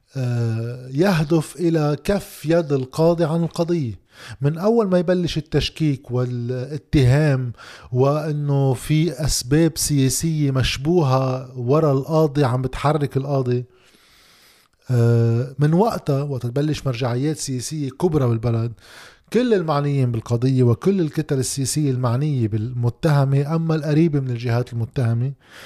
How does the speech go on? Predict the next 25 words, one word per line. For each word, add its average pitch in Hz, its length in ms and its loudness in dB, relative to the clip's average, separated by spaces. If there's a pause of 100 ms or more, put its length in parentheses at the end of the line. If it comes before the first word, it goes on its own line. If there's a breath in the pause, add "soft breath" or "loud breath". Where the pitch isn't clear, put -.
(200 loud breath)
وقبرهم 156 460 -2
أمين 139 200 -6
عام 135 160 -2
حزب 127 320 -8
الله 131 340 -2
حسن 117 300 -8
نصر 127 280 -4
الله، 156 260 -2
من 123 180 -10
بعدهم 131 380 -8 (340 loud breath)
قبله 151 420 -2 (640)
للخطاب 113 1120 -4
تبع 117 180 -2
الأمين 131 360 -4
العام 123 400 -4
لحزب 123 360 -8
الله 160 220 -4
كان 127 220 -6
في 135 120 -10
خطاب 131 400 -2
لرئيس 147 240 -4
تيار 165 260 -2
المستقبل 151 480 -8
سعد 143 240 -2
الحريري، 139 500 -2